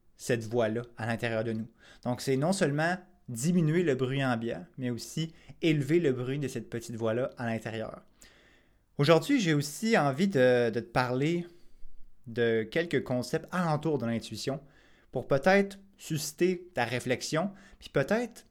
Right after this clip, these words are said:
si c'est pas encore fait, te convaincre encore plus à quel point c'est un outil qui est puissant. Fait qu'écoute, je veux commencer en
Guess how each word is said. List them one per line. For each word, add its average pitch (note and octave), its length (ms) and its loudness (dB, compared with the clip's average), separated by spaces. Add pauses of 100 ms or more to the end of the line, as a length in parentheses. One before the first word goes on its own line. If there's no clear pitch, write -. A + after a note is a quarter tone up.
si - 260 -4
c'est C3+ 140 -2
pas A2+ 100 -2
encore A2 280 0
fait, - 380 -2
te D3+ 100 4
convaincre D#3 580 4
encore B2 320 4
plus D3+ 220 -4
à A2+ 80 0
quel G#2+ 180 -4
point C#3 200 -4
c'est A2+ 120 -8
un G2 80 -2
outil A2+ 380 -6 (100)
qui B2 240 -4
est A#2+ 40 -2
puissant. A2+ 500 -8 (720)
Fait C3 80 2
qu'écoute, D#4 420 2
je B2 120 -2
veux D3 100 2
commencer C#4+ 720 2
en C3+ 300 0